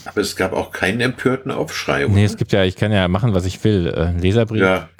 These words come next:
Speaker 1: kriegen wir nicht. Äh, ja, selbst irgendwie mein Bikini-Bärtchen-Bild gab zwar leichten Protest in der Redaktion, das war's aber auch.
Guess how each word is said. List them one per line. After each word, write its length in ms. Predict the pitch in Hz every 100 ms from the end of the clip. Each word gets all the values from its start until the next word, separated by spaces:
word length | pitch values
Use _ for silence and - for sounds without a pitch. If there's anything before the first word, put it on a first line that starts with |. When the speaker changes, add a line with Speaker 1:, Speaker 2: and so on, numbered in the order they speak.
| _
Speaker 1:
kriegen 320 | - 104 98
wir 120 | 90
nicht. 360 | 80 80 - - _ - - - - - _ _ _
Äh, 300 | - 50 50 92 - _ _ _ _ _ _ _ _ _ _ _ _ _ _ -
ja, 260 | - - - _ _ _
selbst 480 | 101 - 98 98 -
irgendwie 380 | - 87 90 90
mein 200 | 87 90
Bikini-Bärtchen-Bild 1400 | 95 - 104 92 - - - - 82 - 78 78 - - - 98 85
gab 280 | - 80 -
zwar 180 | - 80
leichten 340 | 80 87 -
Protest 480 | - - - 90 -
in 120 | 85
der 100 | 82
Redaktion, 440 | 80 82 - - 82
das 200 | 82 -
war's 260 | 82 82
aber 320 | - 78 76
auch. 200 | - -